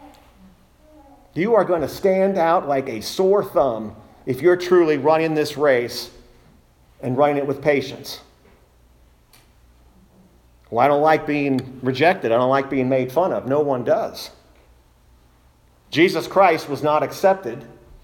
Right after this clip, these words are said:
as soon as people realized he wasn't going to do what they wanted him to do. They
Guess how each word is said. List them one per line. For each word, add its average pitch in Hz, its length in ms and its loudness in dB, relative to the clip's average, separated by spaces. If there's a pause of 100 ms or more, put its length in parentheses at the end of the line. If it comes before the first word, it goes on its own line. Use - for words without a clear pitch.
(380)
as 123 100 -6
soon 165 280 0
as 139 160 -4
people 147 320 0
realized 135 500 0
he 143 80 -2
wasn't 135 320 0
going 127 140 0
to 117 60 -2
do 135 280 0
what 117 480 -4
they 120 100 -4
wanted 143 320 -2
him 104 180 -6
to 104 40 -6
do. 92 260 -12 (1200)
They 131 140 4